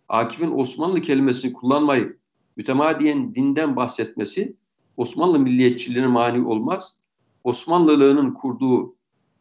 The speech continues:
kurduğu büyük siyasi içtimai sistemde din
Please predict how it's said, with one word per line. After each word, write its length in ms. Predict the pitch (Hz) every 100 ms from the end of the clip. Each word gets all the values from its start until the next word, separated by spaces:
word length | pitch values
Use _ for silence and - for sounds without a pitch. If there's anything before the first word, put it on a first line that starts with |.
| _ _
kurduğu 520 | - 123 127 135 117
büyük 340 | 110 147 175 - - -
siyasi 420 | 127 123 123 151
içtimai 460 | 135 - 127 131 127
sistemde 520 | - 127 120 127 117
din 220 | 165 180